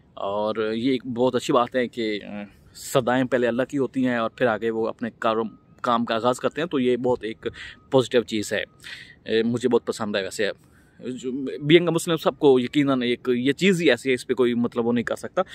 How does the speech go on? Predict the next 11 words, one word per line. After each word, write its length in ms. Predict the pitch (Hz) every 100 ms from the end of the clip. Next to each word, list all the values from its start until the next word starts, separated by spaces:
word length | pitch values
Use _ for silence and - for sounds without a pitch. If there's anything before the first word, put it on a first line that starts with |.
| - - -
तो 360 | 113 101 - -
so 220 | 170 151
बाकी 380 | 135 - 143 135
इसके 220 | - 139
सराउंडिंग 300 | - 131 143
में 100 | 139
देखें, 320 | 127 - 127
तो 120 | 113
फिर 200 | 113 123
वो 180 | 110 113
आपका 440 | 104 - - 107